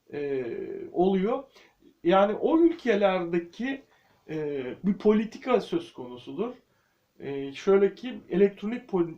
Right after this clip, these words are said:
politika başka bir malzemeyi onun üzerine, e, şey yapmasın diye, yani başkası, başka bir adaptör kullanmasın, yaksın diye yeni bir tane alır. Yani illa onunkini kullansın diye bir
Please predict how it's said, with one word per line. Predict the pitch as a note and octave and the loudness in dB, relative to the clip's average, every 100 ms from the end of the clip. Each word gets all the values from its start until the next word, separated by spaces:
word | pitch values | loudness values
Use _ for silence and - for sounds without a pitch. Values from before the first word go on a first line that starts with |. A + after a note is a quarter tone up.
| - - | -12 -8
politika | D#3 C3+ _ B3 G#3 | -8 -8 _ -4 2
başka | A#3+ - D4+ D4 | 2 2 -2 -2
bir | A#3 E3+ - | -4 -8 0
malzemeyi | F#3 G3+ F#3+ F3 F3 E3+ A#3 - | 6 6 6 0 -2 -2 -4 -4
onun | A3+ C4 C4 - | -4 -4 -8 -10
üzerine, | G3+ G3 F3+ E3+ A3+ D4+ - _ _ _ _ _ _ | -6 -2 0 0 -2 -6 -12 _ _ _ _ _ _
e, | - E3+ D#3+ E3+ | -6 -4 -4 -4
şey | A3 A3+ | -2 0
yapmasın | A#3 C4 G#3 E3+ - C3 B2 | 2 2 0 -6 -6 -14 -12
diye, | C3+ | -6
yani | D#3+ E3+ | -2 2
başkası, | F#3+ F3 - F3+ A#3+ - _ _ | 4 2 -2 -10 -10 -12 _ _
başka | - F#3+ F#3+ C4+ A#3 | 4 4 2 -6 -4
bir | A3 - _ _ _ | -6 -8 _ _ _
adaptör | - F#3 G#3 G3+ D4+ D4+ | 0 4 4 2 -2 -2
kullanmasın, | - A#3 A#3 C4 C4+ A#3 A#3 | -4 -4 4 4 6 2 4
yaksın | E4+ C4+ C4 C4 - D4 A#3 | 4 8 8 6 -2 -6 -6
diye | F3 E4 | -4 -2
yeni | D#4+ D4+ E4 E4+ D4+ | 0 4 4 2 -4
bir | - | 2
tane | D4 C#4 D#4+ | 4 6 4
alır. | D4+ F#3+ D3 C#3+ | 2 2 0 -4
Yani | E3 E3+ F#3 | -2 0 0
illa | C4+ C4 C4+ C#4 | -2 0 2 2
onunkini | C4+ D4 D4+ C#4 B3+ G3+ - _ _ _ - | 2 0 -6 -6 -4 -4 -4 _ _ _ -10
kullansın | G3+ G3+ F#3+ E3 D#3+ - D#3 C#3+ | -4 -2 0 0 -2 -8 -12 -10
diye | C#3+ C3 C3+ | -8 -8 -8
bir | C#3+ | -10